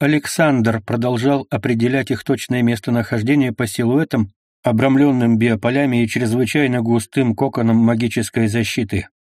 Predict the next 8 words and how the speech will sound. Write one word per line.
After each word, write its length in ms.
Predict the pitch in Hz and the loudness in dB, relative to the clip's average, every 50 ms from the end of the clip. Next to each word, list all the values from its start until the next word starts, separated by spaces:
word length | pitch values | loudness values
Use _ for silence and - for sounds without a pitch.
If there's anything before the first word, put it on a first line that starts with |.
| _ _ _ _ _ _ _ _ _ _ _ _ - | _ _ _ _ _ _ _ _ _ _ _ _ -4
Такая 400 | - 117 110 104 147 143 139 131 | -2 -2 0 0 0 0 0 2
необычная 600 | 127 127 127 127 127 131 143 - - - 127 123 | 0 0 0 0 0 0 -2 -2 -2 -2 -2 0
защитная 560 | 113 110 120 117 - - 143 - - 120 120 113 | 0 0 -2 -2 -2 -4 -6 -2 -2 -2 -2 0
конфигурация 760 | - 123 113 107 - 127 110 120 127 139 139 - - 123 117 | 0 0 -2 0 -2 -2 -2 0 0 0 -2 -2 -2 -2 0
Беру 300 | 113 113 123 131 127 120 | 0 2 0 0 0 0
раньше 320 | 117 131 127 110 - - 117 | 0 0 0 -2 -2 0 0
не 140 | 117 120 | 0 0
встречалась. 680 | 113 - - 123 127 113 - 143 135 110 98 98 - - | -2 -4 -4 -4 -4 -2 -2 -2 -2 0 -2 -4 -6 -10